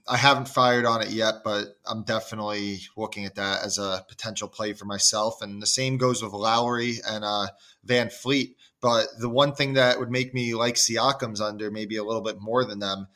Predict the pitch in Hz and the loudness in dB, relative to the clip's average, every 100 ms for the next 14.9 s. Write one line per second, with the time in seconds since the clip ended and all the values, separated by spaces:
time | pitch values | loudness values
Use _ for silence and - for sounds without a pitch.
0 | _ 107 113 - 117 117 104 - 113 113 | _ -6 -4 -2 -2 -2 0 0 2 2
1 | 117 117 104 101 135 131 - 101 101 98 | 0 -2 -8 0 0 0 -2 0 0 -2
2 | - _ _ 113 113 110 110 104 - 117 | -6 _ _ 0 4 4 4 0 0 -2
3 | 107 - 120 135 127 127 _ - 117 113 | -2 -6 -2 0 0 -4 _ -4 -2 -2
4 | 110 110 107 120 104 92 - - _ - | -2 0 4 4 4 0 -8 -18 _ 0
5 | - 113 107 107 127 117 113 120 120 117 | 2 4 4 2 -2 -4 0 2 0 -2
6 | - 120 117 113 107 113 117 117 117 117 | -4 -6 -2 0 0 0 0 0 2 2
7 | 110 110 95 110 113 117 113 107 104 107 | 0 -4 -6 -6 -6 -6 -2 -2 -2 -4
8 | 110 113 - - - 110 110 110 107 117 | -4 0 2 6 4 4 -2 -6 -2 0
9 | 110 - 110 110 113 131 123 127 - - | 2 2 2 2 2 2 0 -2 -14 -20
10 | - - 117 120 117 - 117 113 117 113 | -18 -6 -2 -2 -4 -4 -4 0 2 2
11 | 110 117 120 - 120 117 - 113 107 104 | 0 -2 -2 -2 -2 -2 0 0 0 -2
12 | 113 107 - 113 107 - 123 110 98 - | -4 -4 -2 -2 -4 -2 0 2 0 -2
13 | 113 110 - 113 - 113 107 - 113 107 | -4 -4 -2 -4 -4 -6 -6 0 0 2
14 | 98 107 107 107 104 - 104 101 | -2 0 0 0 -2 0 0 -2